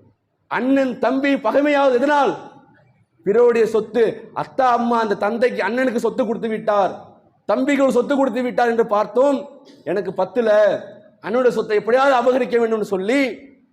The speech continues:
இன்னைக்கு அந்த வேலைகளை செய்து கொண்டிருக்கிறோமே. அல்லாஹ்வுடைய தூதர் சொன்னார்கள், "வ அம்வாலுக்கும்,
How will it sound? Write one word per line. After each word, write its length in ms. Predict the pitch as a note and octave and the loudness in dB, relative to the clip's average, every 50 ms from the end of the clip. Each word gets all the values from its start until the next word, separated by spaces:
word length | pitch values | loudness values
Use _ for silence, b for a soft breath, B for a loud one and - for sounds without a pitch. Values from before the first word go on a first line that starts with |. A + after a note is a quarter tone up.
| _ _ - - | _ _ -16 -10
இன்னைக்கு 320 | - F3+ G3+ E3+ F3+ G3 | -4 -4 -4 -2 -2 -2
அந்த 240 | F3+ F3+ F3 F3 E3+ | -2 0 0 0 0
வேலைகளை 440 | E3+ G3 A3+ A#3 A3+ G#3+ G#3 G3 F#3 | 0 0 0 0 0 0 0 -2 -2
செய்து 260 | F#3+ G3 G#3 G3 A3 | -2 -2 -2 -2 -2
கொண்டிருக்கிறோமே. 880 | F3+ F#3+ F3+ F#3 E3+ D#3+ E3 E3 E3 D#3+ D#3+ E3 F#3+ A#3 C4 B3+ A3+ - - - - - - _ _ _ _ _ _ _ _ _ _ _ - - | -4 -2 -2 -2 -4 -4 -6 -6 -6 -4 -4 -2 0 0 0 0 -2 -4 -8 -14 -20 -20 -20 _ _ _ _ _ _ _ _ _ _ _ -10 -6
அல்லாஹ்வுடைய 420 | C#3+ F3+ G#3 G3+ G3+ G3 F#3 - | -2 0 0 2 0 0 -2 -4
தூதர் 320 | - F3+ F3+ E3+ F3+ E3+ | -4 -4 -4 -4 -4 -6
சொன்னார்கள், 360 | E3+ E3+ E3 D#3+ D3+ D3+ D3+ D3 | -4 -2 -2 -2 -2 -4 -6 -6
"வ 100 | D3 C#3+ | -6 -6
அம்வாலுக்கும், 800 | D#3+ F#3+ G#3+ A#3+ A#3+ A3+ G#3 F#3+ F3 D#3 C#3+ - D3 C#3 C3 A#2+ | -6 -4 -2 0 0 2 2 0 0 -2 -2 -6 -10 -10 -10 -12